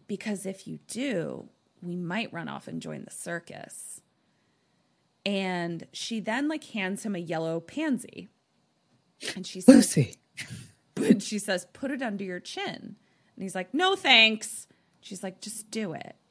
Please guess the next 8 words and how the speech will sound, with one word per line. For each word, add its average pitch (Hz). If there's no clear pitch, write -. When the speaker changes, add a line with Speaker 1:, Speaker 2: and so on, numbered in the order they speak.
Speaker 1:
So -
he 170
puts 220
it 254
under 240
his 180
chin, 165
and 170